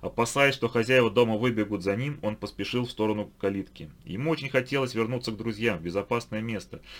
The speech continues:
но интуиция подсказывала ему, что это будет огромной ошибкой, потому что вместе с ним вернется беда. Подвергать дорогих людей опасности он не желал, хотя и понятия не имел, какую именно опасность он для них представляет. И вообще, почему именно он, а не кто-то другой является ее причиной?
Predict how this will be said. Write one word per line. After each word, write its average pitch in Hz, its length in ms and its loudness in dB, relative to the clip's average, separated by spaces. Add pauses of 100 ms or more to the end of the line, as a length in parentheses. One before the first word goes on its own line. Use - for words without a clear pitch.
(120)
но 101 100 0
интуиция 127 480 0
подсказывала 113 600 2
ему, 101 340 0
что 101 180 -2
это 113 160 0
будет 95 280 -6
огромной 95 360 -2
ошибкой, 87 460 -8
потому 101 280 -4
что - 120 -6
вместе 98 340 -4
с 90 100 -8
ним 110 140 -4
вернется 90 480 -4
беда. 85 440 -4 (480)
Подвергать 104 480 0
дорогих 104 360 2
людей 107 320 2
опасности 107 520 -2
он 90 100 -6
не 92 80 -8
желал, 87 500 -4
хотя 87 240 -2
и 120 40 2
понятия 107 480 -4
не 98 140 -6
имел, 95 200 -6
какую 113 340 -2
именно 98 340 -4
опасность 101 500 -2
он 92 100 -6
для 85 140 -2
них 90 160 -8
представляет. 82 680 -6 (600)
И 95 80 0
вообще, 110 340 2
почему 117 380 -4
именно 113 360 -2
он, 101 420 -2
а 87 80 -6
не 95 80 -6
кто-то 107 240 -2
другой 98 400 -2
является 90 480 -2
ее 80 100 -6
причиной? 85 440 -12